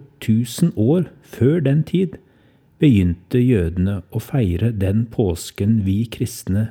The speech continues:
bygger videre på. Ryktet hadde neppe overlevd om det ikke var troverdig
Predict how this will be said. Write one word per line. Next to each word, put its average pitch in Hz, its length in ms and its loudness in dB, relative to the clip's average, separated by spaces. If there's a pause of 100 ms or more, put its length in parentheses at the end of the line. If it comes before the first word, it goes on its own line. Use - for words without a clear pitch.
bygger 107 400 2
videre 90 480 -2
på. 156 140 -2 (1600)
Ryktet - 540 -2
hadde 90 240 -2
neppe 107 400 0
overlevd 110 640 -2 (480)
om 101 80 2
det 101 160 -2
ikke 107 240 -2
var 92 240 0
troverdig 92 600 -2